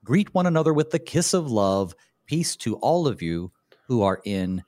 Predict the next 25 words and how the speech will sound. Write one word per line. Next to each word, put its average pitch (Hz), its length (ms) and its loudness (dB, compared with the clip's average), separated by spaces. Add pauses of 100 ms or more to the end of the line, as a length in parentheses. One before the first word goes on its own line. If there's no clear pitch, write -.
(380)
Christ." 76 640 -4 (460)
Brother, 143 160 2
we 143 60 4
don't 147 100 4
really 143 160 4
have 131 140 4
any 127 100 2
time 135 380 0
to 123 80 0
go 127 220 2
into 131 420 0
that. 123 320 0
It's 113 120 -4
just 123 140 -4
gonna 123 140 0
have 117 120 0
to - 80 -8
stand 123 360 -2
on 117 100 0
its 113 220 -4
own, 123 320 2
but 120 100 2
I'd 117 140 2
like 123 160 0
to 123 140 0